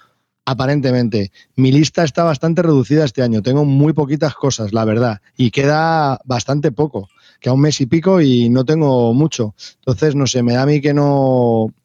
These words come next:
que no va a haber grandes cosas este año. O, aparentemente, a no ser que de repente saquen cosas, pero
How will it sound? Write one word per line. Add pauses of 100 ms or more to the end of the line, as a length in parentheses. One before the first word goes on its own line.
(480)
que
no
va
a
haber
grandes
cosas
este
año.
O,
aparentemente,
a
no
ser
que
de
repente
saquen
cosas,
pero